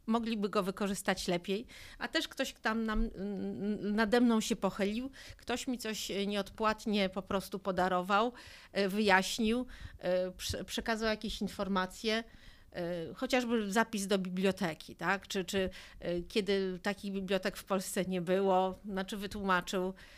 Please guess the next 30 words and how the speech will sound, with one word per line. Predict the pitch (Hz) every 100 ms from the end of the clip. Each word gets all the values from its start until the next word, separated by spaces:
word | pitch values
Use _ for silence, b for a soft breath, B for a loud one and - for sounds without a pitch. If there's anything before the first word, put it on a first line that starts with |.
| b b
Y, | - 170 143 - 98 95 - - - - - - - -
więc | 233 269 269 - -
myślę, | 269 320 311 285
że | 294
też, | 294 285 - - 220
y, |
powinniśmy | - 247 269 269 294 - 302 302 294 - - 294 269 269 277 277 285
na | 285
zasadzie | 277 277 302 269 285
oddania, | 262 233 339 494 233 185 196 - b b b b
y, | 208
mm, | 214 226 240 233 233 226 240 240 240 247 254 269 -
też, | 262 269 - - -
no, | 277
tak | 285 294
postępować, | 277 - 254 233 185 143 -
prawda? | - 190 240 -
W |
Polsce, | - 302 302 - 285
no, | 262
jestem | 247 294 254
socjolożką, | 254 - 269 320 - 254
to | 254
może | 233 240
też | 240 226
warto | 247 226 226
powiedzieć, | 226 277 262 240
że | 214
zawsze | 247 - 240
narzekamy, | 233 220 233 254 247 233 220